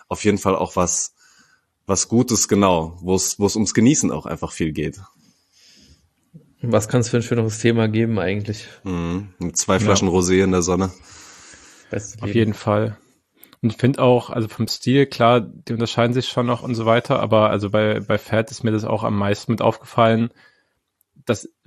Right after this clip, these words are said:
Speaker 3: fällt ja auch auf, wenn man so dann unsere Playlist durchhört, wo dann zwei Songs von ihm reinkommen und so weiter. Es ist halt, es ist ja so das Plug-Genre, also eine Unterart, Unterspielart von Trap,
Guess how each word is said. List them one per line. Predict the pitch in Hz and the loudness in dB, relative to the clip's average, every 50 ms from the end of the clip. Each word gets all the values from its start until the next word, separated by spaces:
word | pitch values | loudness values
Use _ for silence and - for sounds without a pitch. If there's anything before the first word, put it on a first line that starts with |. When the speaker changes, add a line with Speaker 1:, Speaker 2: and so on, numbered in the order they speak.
| 123 | -18
Speaker 3:
fällt | - - 110 110 | -8 -4 -4 0
ja | - 135 | 2 2
auch | 113 107 | 0 2
auf, | 107 120 - | 0 0 0
wenn | - 120 | 2 2
man | 113 107 | 2 2
so | 101 107 113 107 110 | 2 4 4 4 6
dann | 104 110 110 113 | 4 4 2 0
unsere | 110 101 104 - | -2 -4 -6 -8
Playlist | - - 110 110 120 120 - - | -2 -2 0 2 2 0 0 0
durchhört, | - 113 110 - - 117 120 - | 0 0 0 2 2 2 2 2
wo | - 110 | 2 2
dann | 110 101 98 | 2 2 0
zwei | - - 107 110 110 | 0 0 0 0 0
Songs | - - 113 107 - | 0 -2 -4 -4 -4
von | - 113 110 | -6 -6 -4
ihm | 110 110 123 | -2 -2 -2
reinkommen | 113 110 107 110 104 - 113 117 117 | 0 0 0 0 -2 -4 -2 -2 -2
und | 110 - | -2 -2
so | 110 104 | 2 2
weiter. | 110 110 - - 113 | 2 2 4 2 0
Es | 107 - | 0 -2
ist | 113 - - | -4 -6 0
halt, | 113 110 110 110 - - - _ _ _ _ _ _ _ _ _ _ _ | 2 4 4 2 0 -2 -16 _ _ _ _ _ _ _ _ _ _ _
es | _ - | _ -18
ist | - - - | -14 -4 0
ja | 110 104 | 2 2
so | 98 101 107 107 104 104 104 104 | 2 2 0 2 4 4 4 2
das | 101 101 - - | 0 -2 -8 -18
Plug-Genre, | _ - - - 101 98 110 - - - _ - - 113 110 117 113 110 110 120 117 117 113 | _ -12 -4 0 2 2 2 0 -2 -16 _ -4 0 2 4 4 2 2 2 2 4 4 4
also | 98 104 98 101 - 107 104 101 101 | 2 0 -2 -2 -4 -2 -2 -2 -2
eine | 101 101 104 | -2 -4 -6
Unterart, | - 101 104 - 123 113 107 104 104 101 _ _ - | -6 -6 -6 -6 -4 -2 0 0 0 -2 _ _ -14
Unterspielart | - 104 117 110 - - - 117 - 107 110 110 - | -6 -4 -4 -4 -4 -4 -6 -4 -2 0 -2 -2 -2
von | - - 104 101 | -4 -6 -6 -6
Trap, | - - 110 120 - _ | -2 0 0 0 0 _